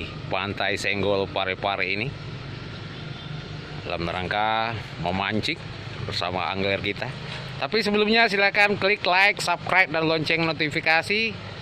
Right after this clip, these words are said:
supaya tidak ketinggalan dengan info-info terbaru, update terbaru dari saya tentunya.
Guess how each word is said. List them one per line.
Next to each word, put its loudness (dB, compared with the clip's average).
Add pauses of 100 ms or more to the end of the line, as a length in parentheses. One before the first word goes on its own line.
(220)
supaya -2
tidak -2
ketinggalan 2 (1300)
dengan -2
info-info 0
terbaru, 2 (720)
update -2
terbaru 4
dari 4
saya 2
tentunya. 0